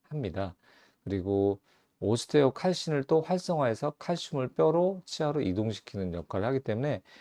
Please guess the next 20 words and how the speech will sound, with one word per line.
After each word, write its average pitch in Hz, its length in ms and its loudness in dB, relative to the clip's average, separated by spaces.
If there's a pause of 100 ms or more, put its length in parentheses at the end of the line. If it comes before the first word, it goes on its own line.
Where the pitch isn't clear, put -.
(220)
단순하게 156 580 2 (120)
비타민 135 800 0
D가 104 840 2
칼슘에 156 440 -2
중요하다고 107 600 0
해서, 104 420 -2 (520)
어, 87 160 -4
딸랑 104 280 -2
하나만 175 400 0
먹는 95 240 -4
것보다는 90 360 -4
이렇게 95 560 -2
A, 107 280 2
D, 107 120 0
E, 104 300 -2
케이 156 300 -4
투를 156 400 2 (400)
조화롭게 110 800 2
균형을 113 320 -4
맞춰서 90 640 -4